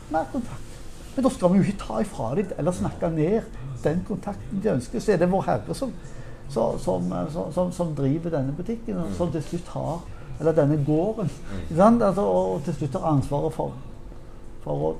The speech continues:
Speaker 1: for å telle opp og, og, og, og dette, så, så, sånn at, eh, nei, jeg synes kirken er, eh, er mye bedre enn sitt rykte, og jeg synes også at kristenfolket generelt skulle, som ikke er i kirken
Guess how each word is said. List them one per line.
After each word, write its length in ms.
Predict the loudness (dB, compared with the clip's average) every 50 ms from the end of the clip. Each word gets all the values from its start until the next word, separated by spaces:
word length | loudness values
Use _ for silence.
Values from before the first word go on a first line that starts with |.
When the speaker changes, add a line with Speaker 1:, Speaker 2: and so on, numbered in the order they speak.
| -4 -4
Speaker 1:
for 140 | -2 -2 0
å 60 | 0
telle 220 | 0 -2 0 0
opp 220 | -2 -4 -4 -4 -4
og, 200 | -4 -4 -6 -8 -10 -10 -10
og, 160 | -10 -8 -8 -8 -8 -8 -8 -8 -6 -8 -8 -8 -8 -10 -10 -8 -8 -8 -8 -8 -8 -8 -8 -6 -6
og, 100 | -4 -4 -2 -2 0 0
og 80 | 0
dette, 360 | 0 0 -2 -2 -6 -6 -6
så, 320 | -4 -4 -2 -2 -2 -2 -4
så, 300 | -4 -4 -2 -2 -2 -4 -6 -10 -14 -14 -14 -14 -14 -14 -14 -12 -10
sånn 240 | -6 -4 -2 -2 -2
at, 160 | -2 0 2
eh, 140 | 2 2 2 0 -2 -6 -8 -10 -10 -10 -10 -10 -12 -14 -14 -12 -12 -10 -10 -10 -12 -12 -10 -8 -4
nei, 100 | -2 2
jeg 200 | 4 4 4 4 4
synes 220 | 0 0 0 0
kirken 300 | -2 -4 -4 -2 0 0
er, 80 | 0 -2 -4 -8 -10 -8
eh, 580 | -4 -4 -4 -4 -4 -6 -6 -8 -8 -8 -8 -8 -8 -10 -10 -8
er 220 | -6 -4 -4 -2
mye 380 | 0 0 0 2 2 2 2 2
bedre 400 | 0 0 -2 0 0 0 0 0
enn 80 | 0 0
sitt 180 | -2 -2 -2 -2
rykte, 240 | -2 -2 0 0
og 80 | 0 2
jeg 100 | 2 0
synes 280 | -2 -4 -4 -4 -6 -10 -14 -14 -14 -14 -16 -16 -16 -16 -16 -14 -14 -10 -2 0
også 520 | 0 0 0 0 -8 -8 -6 -4 -4 -2 -2
at 120 | -4 -6 -6
kristenfolket 760 | -4 -4 -4 -4 -4 -6 -4 0 0 0 0 0 -4 -4 -2
generelt 420 | 0 2 2 2 2 2 0 0 -2
skulle, 400 | -4 -4 -2 0 0 0 -2 -6 -8 -12 -12 -12 -12 -12 -12 -12 -12 -10 -8
som 100 | -6 -4
ikke 320 | -4 -4 -4 -2 0 2 4
er 100 | 4 4
i 40 |
kirken 460 | 2 2 -2 -2 -2 -2 -2 -2 -2